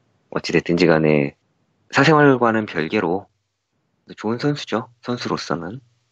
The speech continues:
그 상당히 김동민처럼 경험이 없는, 그러니까 젊은 패기만을 가지고 승부를 봐야 되는 선수가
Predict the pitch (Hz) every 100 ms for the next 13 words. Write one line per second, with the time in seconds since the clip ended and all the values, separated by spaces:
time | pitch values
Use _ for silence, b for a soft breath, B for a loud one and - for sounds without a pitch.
0 | _ _ _ _ _ _ - 135 165 175
1 | - 98 135 170 165 156 143 135 120 -
2 | 87 104 110 73 80 82 80 71 - -
3 | 85 101 104 131 143 139 127 95 78 -
4 | - 117 117 113 78 78 82 80 92 90
5 | 90 87 82 82 80 90 87